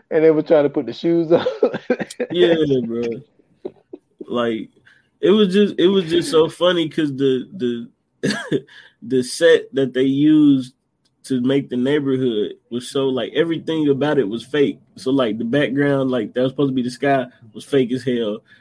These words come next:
Speaker 2: The puppets and shit was fake as hell. Like, it just, all of that shit was just super fake, bro. It just looked so funny every time he ran out there. It was, it just cracked me up, man. It, it's, it's just so much about this movie, bro. That's just,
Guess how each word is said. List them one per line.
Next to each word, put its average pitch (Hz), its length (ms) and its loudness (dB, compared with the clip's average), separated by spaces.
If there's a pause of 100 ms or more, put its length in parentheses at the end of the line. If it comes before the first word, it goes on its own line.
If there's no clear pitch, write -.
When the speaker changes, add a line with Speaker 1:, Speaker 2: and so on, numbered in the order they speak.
(180)
Speaker 2:
The - 80 -10
puppets 143 500 -2
and 135 120 0
shit 131 220 -2
was 120 160 -8
fake 120 280 -4
as 127 80 0
hell. 131 200 0
Like, 120 280 -4
it 180 180 -2
just, 185 200 -2
all 175 280 2
of 170 60 2
that 165 180 4
shit 170 180 -2
was 151 220 -2
just 151 160 -4
super 160 280 -2
fake, 156 320 2
bro. 143 140 2
It 160 140 0
just 156 180 -2
looked 151 220 0
so 143 200 2
funny 143 360 -2
every 143 160 4
time 135 280 -4
he 135 140 -2
ran 131 300 -2
out 127 160 -4
there. 143 200 -16 (480)
It 123 120 0
was, 139 180 2
it 131 140 0
just 143 260 -2
cracked 117 240 -2
me 123 260 -2
up, 85 100 -10
man. 98 160 -12
It, 160 240 -2
it's, 208 200 -2
it's 190 220 -2
just 190 200 -2
so 165 200 0
much 156 180 2
about 131 280 -4
this 135 120 -4
movie, 123 380 -2
bro. 113 200 -8
That's 117 260 -10
just, 117 200 -8